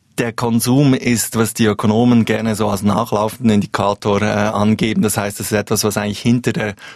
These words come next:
Kurve läuft. Also wenn wir jetzt von Abschwächung sprechen, dann kommt das mit einer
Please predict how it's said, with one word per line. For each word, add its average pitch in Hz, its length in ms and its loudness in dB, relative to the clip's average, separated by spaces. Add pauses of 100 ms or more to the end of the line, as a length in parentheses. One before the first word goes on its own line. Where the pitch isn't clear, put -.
(120)
Kurve 120 400 2
läuft. 107 360 0
Also 110 160 0
wenn 104 100 0
wir 104 80 2
jetzt 107 140 -6
von 110 140 -4
Abschwächung 113 960 -4
sprechen, 120 640 -2 (220)
dann 113 220 -2
kommt 113 240 -4
das 104 80 -4
mit 104 140 -2
einer 110 220 0